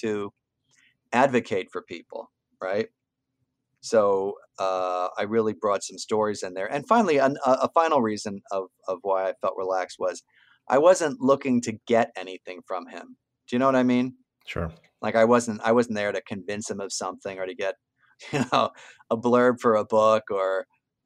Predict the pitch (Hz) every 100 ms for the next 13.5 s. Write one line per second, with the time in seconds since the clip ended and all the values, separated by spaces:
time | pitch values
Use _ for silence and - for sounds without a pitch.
0 | - - 139 120 107 104 113 110 110 110
1 | 101 120 120 135 143 - - 151 143 139
2 | 139 123 - 120 123 143 127 113 135 139
3 | 147 104 98 95 117 110 110 127 127 117
4 | - 113 131 175 120 - 110 127 147 104
5 | 92 104 104 117 117 110 104 98 95 92
6 | 92 _ _ _ _ _ _ - 120 113
7 | 123 123 - 120 113 101 - 101 - 107
8 | 104 101 104 101 101 92 85 85 82 _
9 | _ _ _ 110 117 110 107 101 101 95
10 | - 95 98 123 113 87 95 101 107 -
11 | 110 - 110 107 101 101 - 107 104 -
12 | 107 104 110 107 95 95 92 - 101 101
13 | 104 107 98 90